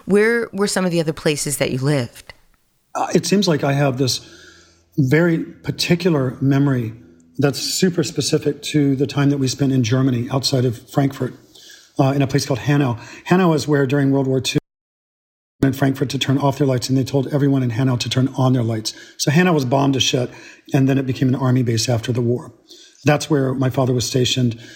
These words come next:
Speaker 2: in nineteen sixty-six and sixty-seven, I believe. I spent the summer of love there, I rem-, I remember. But I have the distinct, almost hour-by-hour memories of that time. I'm speaking to you ath-, actually from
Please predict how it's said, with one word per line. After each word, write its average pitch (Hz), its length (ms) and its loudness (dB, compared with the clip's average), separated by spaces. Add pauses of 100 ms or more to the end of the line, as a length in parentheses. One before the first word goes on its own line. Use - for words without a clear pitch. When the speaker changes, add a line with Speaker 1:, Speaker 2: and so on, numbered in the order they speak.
(180)
Speaker 2:
in 135 100 4
nineteen 135 360 2
sixty-six - 840 -2
and 135 100 0
sixty-seven, 135 680 -2
I 151 80 2
believe. 160 280 2 (240)
I 156 40 4
spent - 220 0
the 139 60 -2
summer 139 260 2
of 120 80 -2
love 120 220 0
there, 120 120 0
I 117 60 -2
rem-, 123 340 0
I 131 40 2
remember. 120 440 0 (400)
But 165 180 4
I 170 120 2
have 151 320 2
the 143 80 2 (1040)
distinct, 147 540 0 (480)
almost 156 340 2 (120)
hour-by-hour 135 720 2
memories 131 520 0 (160)
of 117 140 0
that 120 200 0
time. 117 520 0 (280)
I'm 170 180 4
speaking 190 340 0
to 143 60 2
you 143 60 4
ath-, 139 380 -2
actually 139 280 2
from 139 500 0